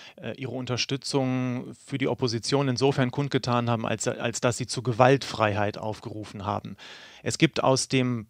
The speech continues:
politisch funks-, politischen Funktionärsapparat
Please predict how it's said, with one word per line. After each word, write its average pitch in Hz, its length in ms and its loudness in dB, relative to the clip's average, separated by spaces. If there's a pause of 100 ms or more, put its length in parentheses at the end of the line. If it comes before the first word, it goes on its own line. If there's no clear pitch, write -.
politisch 127 680 -2
funks-, - 380 -6
politischen 131 480 -4
Funktionärsapparat 123 1600 2